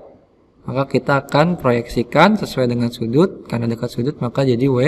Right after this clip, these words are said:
cos theta. Kemudian kalau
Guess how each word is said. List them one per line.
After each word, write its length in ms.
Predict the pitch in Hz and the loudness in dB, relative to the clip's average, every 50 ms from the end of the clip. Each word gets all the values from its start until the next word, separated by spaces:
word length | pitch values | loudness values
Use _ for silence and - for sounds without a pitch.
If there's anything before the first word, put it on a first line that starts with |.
| 190 - - - - - _ _ _ _ _ _ _ - | 0 -2 -4 -18 -20 -20 _ _ _ _ _ _ _ -16
cos 240 | - - 113 - - | -14 -12 -12 -12 -14
theta. 480 | - - 107 - - - 107 - - - _ _ _ _ _ _ _ _ _ _ _ _ _ _ - - - _ _ _ _ - | -12 -14 -14 -14 -12 -14 -14 -14 -14 -20 _ _ _ _ _ _ _ _ _ _ _ _ _ _ -20 -20 -20 _ _ _ _ -10
Kemudian 560 | - 123 123 127 123 120 127 147 175 190 190 | -6 -4 -2 0 2 4 8 8 8 8 8
kalau 320 | 175 165 143 143 139 135 | 6 6 8 8 8 8